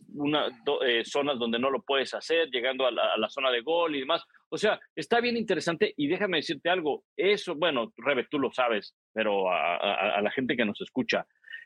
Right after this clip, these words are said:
es un deporte que está creciendo muy, muy, muy fuerte.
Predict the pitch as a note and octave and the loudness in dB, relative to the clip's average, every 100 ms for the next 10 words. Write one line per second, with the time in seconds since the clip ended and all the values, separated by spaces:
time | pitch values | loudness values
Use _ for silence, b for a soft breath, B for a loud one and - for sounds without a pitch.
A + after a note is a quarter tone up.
0 | - C#3 C#3 D#3 C#3+ A2+ C#3 - C#3+ A2+ | -4 -2 0 -2 -2 -2 -4 -2 -4 -2
1 | C#3 B2+ B2 G#2 B2+ B2 B2+ - - B2 | -2 -2 -2 -2 -2 0 0 -2 -6 -6
2 | A#2+ C3 C#3 C3+ C3 A2 A#2+ B2+ B2 A#2 | -2 0 0 -2 -4 -2 0 2 0 -2
3 | A#2 A#2 A2+ A2+ A2 G2 - G2+ | 0 0 0 -2 -2 -2 -2 -6